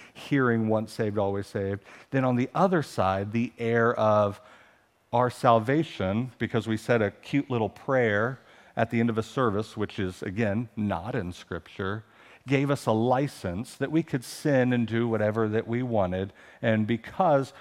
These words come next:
we made that little declaration of faith with a prayer, and then the rest of my life doesn't matter,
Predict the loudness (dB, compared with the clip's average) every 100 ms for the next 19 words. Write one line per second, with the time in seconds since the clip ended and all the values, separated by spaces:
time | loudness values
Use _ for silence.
0 | -10 -2 0 2 0 0 -2 0 0 0
1 | -2 -6 -2 -2 0 0 2 0 -2 0
2 | 0 0 -4 -2 0 -2 -4 -6 -4 -6
3 | -4 -2 2 2 2 0 -8 -4 0 2
4 | 2 2 0 -2 -2 2 2 2 2 0
5 | -4 -4 -6 -4 -2 -2 0 -2